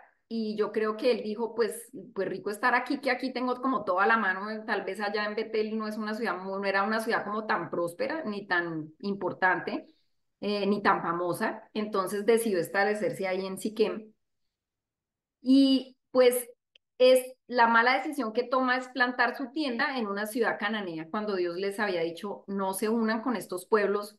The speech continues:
Los cananeos eran politeístas, ellos adoraban diferentes dioses,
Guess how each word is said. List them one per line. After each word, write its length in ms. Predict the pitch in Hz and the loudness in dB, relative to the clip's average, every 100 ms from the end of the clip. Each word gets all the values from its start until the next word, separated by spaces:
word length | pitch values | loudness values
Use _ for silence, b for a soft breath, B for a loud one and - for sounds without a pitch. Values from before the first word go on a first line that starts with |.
| - | -6
Los 280 | 214 208 202 | -2 -2 -2
cananeos 800 | 214 190 180 190 202 214 240 - | -2 0 0 -2 -4 -2 -4 -2
eran 360 | 214 196 202 | 0 0 -2
politeístas, 760 | - 240 233 202 185 214 226 240 | 2 2 2 0 -2 -2 -6 -4
ellos 380 | 208 196 202 - _ _ - | -2 -4 -6 -18 _ _ -2
adoraban 720 | 220 220 202 180 185 202 214 | 0 2 4 4 2 0 -4
diferentes 680 | 220 226 226 185 180 190 185 | -8 -6 -4 -4 -6 -8 -4
dioses, 560 | 220 220 220 226 - | 0 2 2 -4 -6